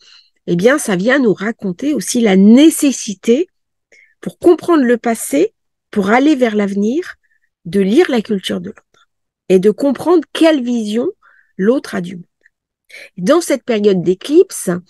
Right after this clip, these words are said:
euh, il y a quand même quelque chose de très inquiétant au point de vue de la symbolique, c'est ce retour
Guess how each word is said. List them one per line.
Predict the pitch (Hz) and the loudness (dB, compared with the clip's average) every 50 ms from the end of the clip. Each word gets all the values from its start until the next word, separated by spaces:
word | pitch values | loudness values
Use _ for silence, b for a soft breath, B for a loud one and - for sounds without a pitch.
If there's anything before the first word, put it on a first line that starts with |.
| b b b b b b _ _ _ _ _ - | b b b b b b _ _ _ _ _ -6
euh, | - 160 175 165 170 - - | -4 -2 0 0 -2 -2 -2
il | 196 185 | -2 0
y | 190 233 | 0 0
a | 294 330 | 0 -2
quand | - - 226 | -6 -6 -4
même | 190 190 220 254 269 | -4 -4 -4 -6 -6
quelque | - 220 196 185 - - 202 | -6 -6 -8 -6 -6 -8 -10
chose | 185 - - 220 233 233 202 | -8 -4 -2 0 0 0 0
de | 165 180 | -2 -4
très | 185 - - - - 220 220 202 | -4 -4 -6 -2 0 0 2 2
inquiétant | 202 196 196 - - - 208 190 _ - 262 302 359 370 _ _ _ _ _ _ _ _ _ _ _ _ _ | 0 -2 -2 -4 -4 -4 -4 -4 _ -4 -2 -2 -4 -4 _ _ _ _ _ _ _ _ _ _ _ _ _
au | - 180 | -12 -10
point | - - 208 196 202 | -6 -2 0 0 0
de | 208 196 | 0 -2
vue | 208 220 | -6 -4
de | 185 185 | -2 -2
la | 185 196 | -2 -4
symbolique, | 185 - - - 220 208 208 190 202 196 196 240 330 370 - - - - - _ b b b b b _ _ _ _ _ _ | -4 -10 -10 -6 -6 -4 -2 -2 -2 0 2 4 2 2 2 -2 -20 -20 -20 _ b b b b b _ _ _ _ _ _
c'est | - - - 233 | -10 -4 -2 -2
ce | 208 - - | -2 2 0
retour | 220 190 180 220 262 277 277 - - 269 262 262 240 202 - _ | 0 0 2 0 0 0 -2 -4 -8 -6 -4 -4 -6 -6 -10 _